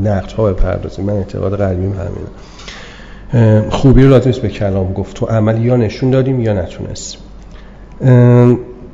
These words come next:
مرسی، نکات خیلی خوبی بود. ببینید، صحبت ده سال کاره. تئاتر شهر کلاً از زمانی که دست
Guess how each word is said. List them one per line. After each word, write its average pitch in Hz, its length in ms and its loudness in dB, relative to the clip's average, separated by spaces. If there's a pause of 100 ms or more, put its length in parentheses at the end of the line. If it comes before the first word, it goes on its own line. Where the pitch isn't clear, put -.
مرسی، 147 500 4
نکات 127 360 0
خیلی 123 200 -2
خوبی 98 300 -6
بود. 98 120 -8 (260)
ببینید، 147 400 -4
صحبت 135 680 -2 (420)
ده 123 300 -4
سال - 340 -12
کاره. - 340 -14 (1500)
تئاتر 117 540 -4
شهر - 540 -12
کلاً 110 560 -2
از 104 140 -4
زمانی 107 360 -2
که 98 120 -8
دست 95 340 -8